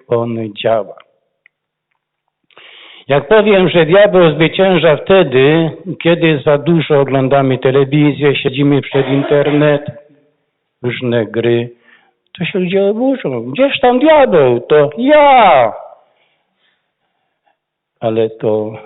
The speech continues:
zwycięstwo jest nie Pana Boga. I to są te oznaki niewoli. Tak. Żyjemy w świecie niewoli duchowej,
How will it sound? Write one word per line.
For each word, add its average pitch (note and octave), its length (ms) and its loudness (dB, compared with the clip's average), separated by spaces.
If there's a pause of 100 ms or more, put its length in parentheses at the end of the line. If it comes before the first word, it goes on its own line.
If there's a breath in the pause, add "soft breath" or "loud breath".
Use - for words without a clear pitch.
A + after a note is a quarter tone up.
(380 loud breath)
zwycięstwo G#2 720 -8
jest G2 280 -8 (200)
nie C3 120 -6
Pana E2+ 360 -12 (100)
Boga. - 380 -18 (2750)
I C3+ 100 -6
to D3+ 220 0
są D3 160 -2
te D#3 100 -2
oznaki C#3 460 -2
niewoli. E3 540 -2 (1700)
Tak. - 440 -12 (1200)
Żyjemy D#3 600 -2
w C#3+ 60 -12
świecie A#2+ 680 -6
niewoli G2 1200 -6
duchowej, A#2 800 -8